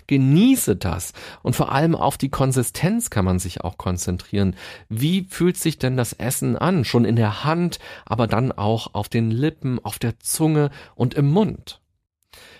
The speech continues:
Es gibt ein schönes Wort, das mich immer wieder daran erinnert, achtsam zu sein beim Essen,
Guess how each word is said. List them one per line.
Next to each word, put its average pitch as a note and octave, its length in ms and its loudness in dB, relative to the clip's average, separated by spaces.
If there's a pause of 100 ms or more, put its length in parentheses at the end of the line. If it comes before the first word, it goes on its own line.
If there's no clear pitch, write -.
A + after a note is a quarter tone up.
(160)
Es A2+ 100 -6
gibt F#3 160 0
ein D#3 380 0
schönes G3 520 0
Wort, C3+ 580 2
das D3 160 0
mich D#3+ 300 4
immer D#3+ 180 4
wieder D#3+ 160 4
daran C3+ 240 0
erinnert, C3 580 2
achtsam D3+ 580 -4
zu - 160 -6
sein C3+ 280 0
beim C#3 180 0
Essen, E3+ 440 -2